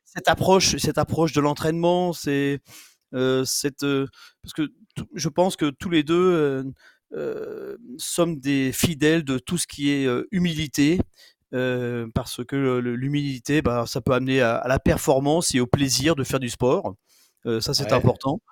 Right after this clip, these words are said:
Speaker 1: Euh, et puis, euh, et je crois que oui, on s'est retrouvés, euh, dans tout cela. On s'est retrouvés, c'est certain. C'est certain.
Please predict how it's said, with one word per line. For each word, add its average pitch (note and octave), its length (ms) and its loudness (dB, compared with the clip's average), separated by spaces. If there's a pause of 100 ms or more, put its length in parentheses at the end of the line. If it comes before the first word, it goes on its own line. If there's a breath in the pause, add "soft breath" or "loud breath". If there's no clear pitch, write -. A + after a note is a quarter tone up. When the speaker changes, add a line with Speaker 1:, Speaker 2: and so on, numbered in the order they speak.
(380 loud breath)
Speaker 1:
Euh, B2 520 0
et C3+ 240 2
puis, D3 480 0
euh, C3 220 4 (480 loud breath)
et C3 80 -2
je C3+ 100 2
crois G3 180 4
que F#3+ 100 6
oui, F#3 160 6
on A3 80 6
s'est G3+ 100 6
retrouvés, D3+ 460 4
euh, A#2+ 340 0
dans B2+ 140 -2
tout C3 160 -6
cela. A#2+ 200 0 (240)
On B2+ 120 -10
s'est E3 140 0
retrouvés, C#3+ 300 0
c'est C3+ 120 -2
certain. B2 320 -2 (240)
C'est - 180 -8
certain. A2 320 -6